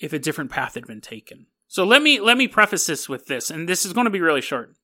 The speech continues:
I'm a pop star, you're a pop star. I'm Britney Spears, you're Christina Aguilera.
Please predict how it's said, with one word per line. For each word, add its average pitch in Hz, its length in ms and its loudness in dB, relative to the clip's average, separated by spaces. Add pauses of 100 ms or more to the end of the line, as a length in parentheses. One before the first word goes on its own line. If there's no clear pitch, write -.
(500)
I'm 226 120 6
a 247 80 6
pop 233 240 6
star, 220 240 4
you're 196 180 6
a 180 40 4
pop 175 240 4
star. 156 500 2 (640)
I'm 196 360 8
Britney 196 280 4
Spears, 175 460 4
you're 170 120 2
Christina 165 420 0
Aguilera. 139 480 4